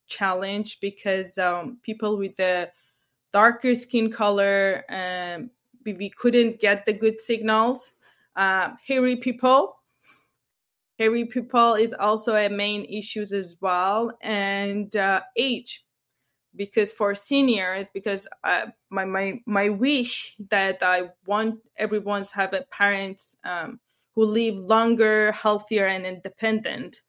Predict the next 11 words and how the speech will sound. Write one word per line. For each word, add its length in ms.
So 120
I, 300
I 140
would 120
love 300
to 100
work 400
with 220
the 480
parents 720
and 540